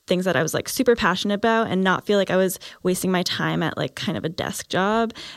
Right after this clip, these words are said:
at an office. Um, but, but then also, like, not feel like I was just, like, completely out on my own freelancing and living a life where I, like,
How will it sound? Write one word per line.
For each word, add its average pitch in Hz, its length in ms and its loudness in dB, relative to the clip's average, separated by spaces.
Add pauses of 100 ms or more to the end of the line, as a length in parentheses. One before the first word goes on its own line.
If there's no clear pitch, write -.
(120)
at 180 80 0
an 170 80 0
office. 330 640 0
Um, 196 420 2 (360)
but, - 280 4 (100)
but 208 220 2
then 208 220 4
also, 196 400 2
like, 185 300 2 (340)
not 202 280 2
feel 208 160 6
like 185 140 4
I 175 100 4
was 180 140 4
just, - 180 -4
like, 113 180 0
completely 196 600 0
out 175 180 2
on 175 120 0
my 165 120 0
own 170 200 0
freelancing 185 800 0
and 190 180 0
living 185 280 2
a 180 60 0
life 170 300 0
where 170 120 2
I, 135 140 -2
like, 95 220 -6